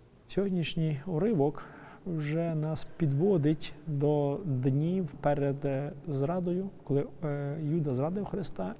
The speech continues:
і пізніше він був схоплений і розп'ятий. Церква немов би нам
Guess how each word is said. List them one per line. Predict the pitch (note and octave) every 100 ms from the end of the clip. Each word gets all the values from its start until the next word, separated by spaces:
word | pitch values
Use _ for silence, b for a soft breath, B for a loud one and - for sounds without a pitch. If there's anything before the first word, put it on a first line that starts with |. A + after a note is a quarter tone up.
| -
і | G3+
пізніше | D#3 C#3 F3+ D3+
він | D3+ C3+
був | B2+
схоплений | - F3+ E3+ D#3 D#3 D#3+ B B B B - F4+
і | E3 C#3+ C#3 C#3 - - - F3+
розп'ятий. | D3 - - - - F3+ B B B B B -
Церква | G#3+ F3+ F#3
немов | F#3+ G#3
би | F3+
нам | F#3 F#3